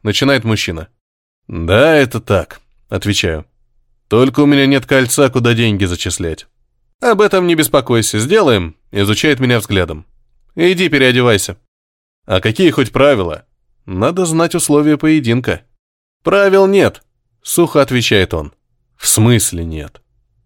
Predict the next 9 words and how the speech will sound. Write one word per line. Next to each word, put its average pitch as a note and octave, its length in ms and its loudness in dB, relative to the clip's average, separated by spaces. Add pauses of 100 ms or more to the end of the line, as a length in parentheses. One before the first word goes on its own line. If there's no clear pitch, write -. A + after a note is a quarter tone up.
И A2+ 140 0
по - 200 0
яйцам F#3 460 2
пинать D3 320 0
можно, G#2+ 320 0
что F#2+ 220 -6
ли?» D#2+ 160 -12 (220)
Ехидно C#3+ 440 -2
уточняю. F#2 540 -4